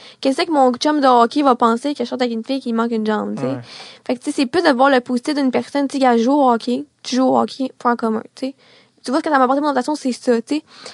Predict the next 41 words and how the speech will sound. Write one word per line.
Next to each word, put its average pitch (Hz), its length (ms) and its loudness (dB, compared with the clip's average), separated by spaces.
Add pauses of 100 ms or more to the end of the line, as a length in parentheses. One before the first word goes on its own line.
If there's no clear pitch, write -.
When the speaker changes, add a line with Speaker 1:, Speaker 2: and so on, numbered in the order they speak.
(180)
Speaker 1:
Fait 277 80 -4
que - 60 -6
c'est 254 100 -4
toutes 440 140 2
des 330 100 4
choses 311 160 -4
comme 262 180 2
ça, 330 140 0
je 381 60 2
me 262 120 4
dis 262 140 -2
de, 269 100 4
comme, 240 280 0 (180)
arrêter 262 440 0
de 311 80 0
tout 233 180 -4
le 254 40 -4
temps, 320 380 -2 (680)
tu - 120 -2
sais, 381 60 4
on 233 200 4
est 254 60 4
tout 277 100 -2
le 262 40 -2
temps, 392 340 4
on 262 40 2
dit, 254 220 -2
on 262 180 2
accepte 247 420 -2
la 240 140 2
différence, 233 680 0
on 233 120 0
est 233 80 0
pour 240 240 -8
ça, 285 220 0
mais 240 180 0 (500)
on 247 120 2
l'est 233 160 2
pas 302 260 -2
complètement, 233 580 -2
là, 214 160 -4